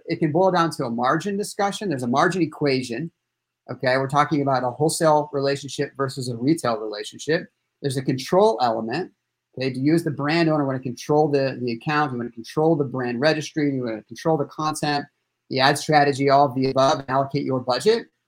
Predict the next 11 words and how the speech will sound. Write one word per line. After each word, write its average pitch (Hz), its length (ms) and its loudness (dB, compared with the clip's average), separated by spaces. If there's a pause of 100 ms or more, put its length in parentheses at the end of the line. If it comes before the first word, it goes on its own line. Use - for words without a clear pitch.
(280)
Or 190 240 8
do 180 80 4
you 170 80 6
wanna 160 160 4
lean 160 160 4
on 151 160 2
somebody 143 300 0
else 165 380 6
to 139 100 -2
be 135 120 -2
your 135 480 0